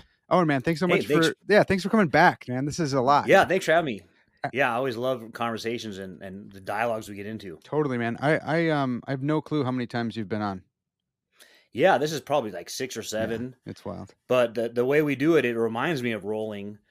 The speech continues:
Speaker 2: because you don't know, you, you kinda start in one position and you don't know where it's gonna go.
Speaker 1: Right.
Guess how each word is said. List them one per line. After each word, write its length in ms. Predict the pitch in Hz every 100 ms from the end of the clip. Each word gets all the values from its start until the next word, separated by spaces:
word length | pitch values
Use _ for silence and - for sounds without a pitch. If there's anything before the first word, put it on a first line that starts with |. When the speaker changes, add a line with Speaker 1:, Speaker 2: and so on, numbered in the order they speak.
| _ _
Speaker 2:
because 320 | 113 127 120
you 60 | 113
don't 120 | 139
know, 160 | 127 127
you, 120 | 120 -
you 200 | 127 117
kinda 240 | 160 151
start 300 | - 151 175
in 80 | 156
one 180 | 160 175
position 480 | 170 170 180 202 202
and 80 |
you 80 | 131
don't 100 | 156
know 80 | 147
where 100 | 131
it's 80 | 113
gonna 180 | 104 98
go. 140 | 90 80
Speaker 1:
Right. 220 | 101 90